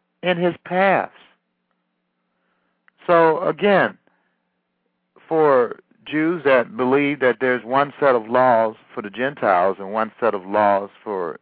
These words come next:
the Jews, that's totally false here in, in light of what the scripture is saying here. It's saying that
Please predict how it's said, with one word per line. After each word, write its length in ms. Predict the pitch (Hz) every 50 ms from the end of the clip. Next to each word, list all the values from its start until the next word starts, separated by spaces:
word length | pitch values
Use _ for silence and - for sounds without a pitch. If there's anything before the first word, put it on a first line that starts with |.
| _ _
the 80 | 190
Jews, 460 | - - 104 131 180 160 110 110 120 -
that's 200 | 113 127 147 147 _ _ _ _
totally 340 | - 107 101 101 113 139 156
false 340 | - - 95 214 247 269 - _
here 240 | 113 98 85 69 -
in, 140 | - 101 101 82
in 320 | 90 92 - - 110 110
light 180 | 104 117 120 120
of 100 | 120 113
what 180 | 120 120 117 -
the 120 | 135 127 -
scripture 380 | - - 69 - - - -
is 60 | - - -
saying 300 | - - 110 107 92 -
here. 200 | 95 90 - - _ _ _ _ _ _ _ _ _ _ _ _ _ -
It's 120 | 127 117 - -
saying 340 | 151 151 160 170 180 180 165
that 280 | 151 143 139 123 -